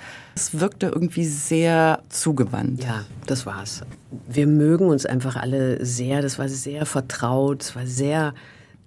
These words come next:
Speaker 2: zart, aber auch herausfordernd. Also es war lustig, wir haben unglaublich viel gelacht.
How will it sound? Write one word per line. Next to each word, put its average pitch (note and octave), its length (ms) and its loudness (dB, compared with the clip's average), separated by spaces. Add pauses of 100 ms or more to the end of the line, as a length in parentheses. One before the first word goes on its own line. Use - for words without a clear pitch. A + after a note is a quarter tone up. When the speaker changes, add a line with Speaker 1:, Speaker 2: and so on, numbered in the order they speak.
Speaker 2:
zart, D3 840 -2 (200)
aber C#3+ 240 2
auch C3+ 180 0
herausfordernd. C#3+ 1000 2
Also C#3 220 -2
es B2 140 -6
war C#3 120 0
lustig, D3 580 0
wir C#3+ 80 2
haben C3+ 60 -2
unglaublich D3+ 460 0
viel C#3+ 140 -4
gelacht. C3+ 460 -2